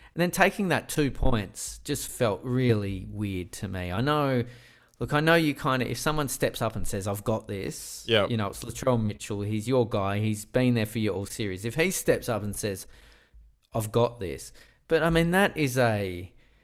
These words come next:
Speaker 1: it was a forty-five yard kick.
Speaker 2: And also, we were going, it's not, it, like, we
Speaker 1: To
Speaker 2: already
Speaker 1: tie
Speaker 2: had
Speaker 1: it.
Speaker 2: the,
Speaker 1: It's not
Speaker 2: yeah,
Speaker 1: even
Speaker 2: we
Speaker 1: to
Speaker 2: already
Speaker 1: win it.
Speaker 2: had it. We already had the series wrapped up,
Speaker 1: Yeah,
Speaker 2: right?
Speaker 1: like,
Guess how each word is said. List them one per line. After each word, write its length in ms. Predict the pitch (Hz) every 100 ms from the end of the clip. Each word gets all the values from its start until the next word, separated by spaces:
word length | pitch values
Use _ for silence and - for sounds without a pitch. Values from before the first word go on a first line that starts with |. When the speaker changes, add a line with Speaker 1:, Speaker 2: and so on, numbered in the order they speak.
| _ _ _ _ _ -
Speaker 1:
it 160 | 151 160
was 180 | 180 151
a 60 |
forty-five 840 | 147 - 190 180 170 - 135 123 110
yard 420 | 117 104 98 -
kick. 800 | - 143 110 76 - - - -
Speaker 2:
And 140 | 151
also, 340 | 156 190 - 202
we 140 | 151
were 80 | 151
going, 320 | 156 185 185 147
it's 200 | 151 190
not, 200 | 202 147
it, 160 | 156
like, 180 | 165 165
we 80 | 170
Speaker 1:
To 40 |
Speaker 2:
already 160 | 175 196
Speaker 1:
tie 280 | 156 165 196
Speaker 2:
had 20 |
Speaker 1:
it. 40 |
Speaker 2:
the, 260 | 147 123 -
Speaker 1:
It's 100 | 131
not 80 | 151
Speaker 2:
yeah, 140 | 151 147
Speaker 1:
even 120 | 139
Speaker 2:
we 60 |
Speaker 1:
to 60 | 175
Speaker 2:
already 180 | 214 214
Speaker 1:
win 80 | 143
it. 20 |
Speaker 2:
had 200 | 135 135
it. 200 | 127 110
We 140 | 135 175
already 240 | 202 170 127
had 240 | 110 110
the 80 | 107
series 540 | - 113 101 95 90
wrapped 360 | 92 95 92 -
up, 220 | 92 87
Speaker 1:
Yeah, 140 | 196 98
Speaker 2:
right? 220 | 92 107
Speaker 1:
like, 240 | 135 143